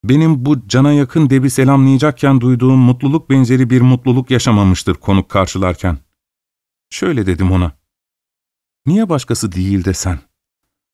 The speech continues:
Son iki üç saattir nasıl ölesiye korktuğumu biliyor musun? Seni görmekten sahiden son derece memnun oldum. Keşke oturman için bir sandalyem olsaydı."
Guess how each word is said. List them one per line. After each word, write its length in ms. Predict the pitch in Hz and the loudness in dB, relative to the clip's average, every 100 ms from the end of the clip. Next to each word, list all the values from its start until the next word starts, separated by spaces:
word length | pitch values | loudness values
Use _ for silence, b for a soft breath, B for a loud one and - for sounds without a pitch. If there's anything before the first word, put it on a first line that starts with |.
| _ | _
Son 240 | - - 165 | -10 -2 0
iki 200 | 147 170 | 0 -2
üç 160 | 170 | -4
saattir 420 | - 151 139 - 120 | -2 -2 -2 0 2
nasıl 360 | 123 165 156 | 2 2 0
ölesiye 440 | 151 143 123 135 127 | 0 2 0 0 0
korktuğumu 520 | 127 123 127 131 120 | -2 0 0 2 0
biliyor 280 | 117 151 202 | -2 -4 -2
musun? 300 | 160 - 101 _ _ _ _ _ _ - | -4 -4 -10 _ _ _ _ _ _ -12
Seni 280 | - 147 | -2 0
görmekten 500 | 160 156 156 143 160 | 2 2 0 0 -2
sahiden 540 | 143 - 170 160 151 147 | -2 -2 -2 0 0 -2
son 260 | - 180 | -2 -2
derece 280 | 160 147 147 | -2 -2 0
memnun 400 | 147 143 143 131 | 0 2 2 2
oldum. 320 | 117 98 90 78 _ _ _ _ _ _ _ _ | 2 0 -4 -8 _ _ _ _ _ _ _ _
Keşke 300 | - 160 - | -4 -2 0
oturman 400 | 156 139 147 147 | 0 2 0 2
için 240 | 135 143 | 2 0
bir 80 | 139 | -2
sandalyem 560 | 131 131 135 131 120 110 | 0 0 2 2 0 0
olsaydı." 480 | 107 - 107 101 | 0 -2 -4 -6